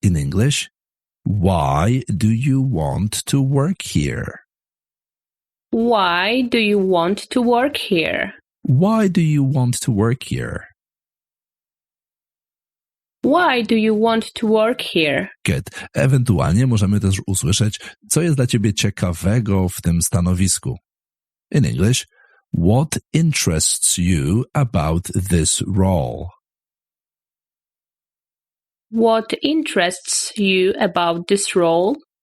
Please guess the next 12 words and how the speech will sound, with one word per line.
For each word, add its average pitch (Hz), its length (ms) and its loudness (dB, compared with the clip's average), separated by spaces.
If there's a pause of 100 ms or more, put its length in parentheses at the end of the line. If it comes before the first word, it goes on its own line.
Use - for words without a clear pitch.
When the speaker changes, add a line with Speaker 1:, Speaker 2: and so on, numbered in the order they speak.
(160)
Speaker 1:
What 151 320 2 (100)
interests 113 760 0
you 113 260 2
about 98 480 -2
this - 240 0
role? 151 400 -2 (2750)
Speaker 2:
What 294 380 0
interests 262 720 -2
you 185 140 2
about 170 400 0
this - 260 -2
role? 175 480 2